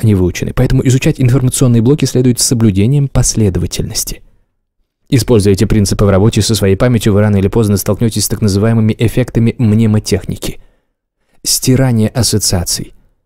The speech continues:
Если созданная ассоциация длительное время не используется, она стирается из памяти. Также разрушается информация в том случае, если вы запоминаете разные данные, используя один и тот же образ.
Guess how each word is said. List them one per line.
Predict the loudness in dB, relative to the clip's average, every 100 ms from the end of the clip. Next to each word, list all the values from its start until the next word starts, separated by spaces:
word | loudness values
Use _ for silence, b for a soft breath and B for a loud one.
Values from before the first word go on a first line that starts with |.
| _ _ B
Если | 2 2
созданная | 2 0 2 2 0
ассоциация | -2 -2 0 0 0
длительное | 0 0 0
время | 2 0 0
не | 2 2
используется, | 0 0 0 2 0 -2 -2
она | 0 2 2
стирается | 0 0 0 0 -2 -4
из | -4 -4
памяти. | -2 -2 -2 -6 -12 B B
Также | 0 2 2
разрушается | 2 2 0 0 -2 0
информация | -2 0 0 0 0 -2
в | -2
том | -2
случае, | -2 0 0
если | 0 2
вы | 2
запоминаете | 2 0 0 0 2 2
разные | 2 2 2
данные, | 2 2
используя | 0 0 0 0
один | 0 0 0
и |
тот | 0 0
же | 0
образ. | -2 -4